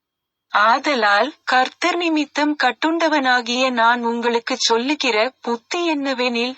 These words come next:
நீங்கள் அழைக்கப்பட்ட அழைப்புக்கு பாத்திரவான்களாய் நடந்து, மிகுந்த மனத்தாழ்மையும் சாந்தமும் நீட்டிய பொறுமையும் உடையவர்களாய், அன்பினால் ஒருவரையொருவர் தாங்கி,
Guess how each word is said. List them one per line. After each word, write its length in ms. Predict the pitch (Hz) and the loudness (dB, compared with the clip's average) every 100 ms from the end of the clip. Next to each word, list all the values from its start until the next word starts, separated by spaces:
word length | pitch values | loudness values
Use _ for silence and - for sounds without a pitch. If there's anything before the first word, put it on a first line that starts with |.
| _ | _
நீங்கள் 520 | 233 247 254 254 233 | -8 -4 -4 -2 -2
அழைக்கப்பட்ட 840 | 202 202 254 302 320 - 269 - 254 | 0 0 0 -2 -4 -2 -2 0 0
அழைப்புக்கு 720 | 202 220 302 - 294 - 285 - | 2 0 0 -2 -6 -4 -6 0
பாத்திரவான்களாய் 1080 | 214 233 269 339 320 247 240 220 202 190 262 311 | 2 2 2 -2 0 2 0 0 0 2 2 2
நடந்து, 420 | 254 208 196 180 175 _ _ _ _ _ | 0 -2 -4 -6 -6 _ _ _ _ _
மிகுந்த 680 | 220 214 254 277 339 330 349 | -8 -4 -4 -2 -2 0 0
மனத்தாழ்மையும் 1080 | 269 220 269 320 320 311 294 277 262 277 285 - | 2 2 2 0 0 2 2 0 -2 -2 -2 0
சாந்தமும் 680 | 240 269 294 277 220 240 262 | 2 2 2 0 -2 -4 -6
நீட்டிய 640 | 214 226 277 311 311 294 - | -8 -4 -4 -2 0 0 -2
பொறுமையும் 600 | 240 269 320 320 285 294 247 | -2 0 2 0 0 -2 0
உடையவர்களாய், 1000 | 220 247 285 233 185 180 190 185 233 262 _ | 0 0 0 -2 -2 -2 0 2 2 -4 _
அன்பினால் 840 | - 208 240 269 330 302 277 294 | 0 0 0 -2 0 2 2 0
ஒருவரையொருவர் 1080 | 240 240 254 277 277 269 262 247 240 254 233 | -2 -2 0 0 0 0 0 0 0 0 0
தாங்கி, 540 | 226 233 254 226 226 | 2 4 2 -2 -4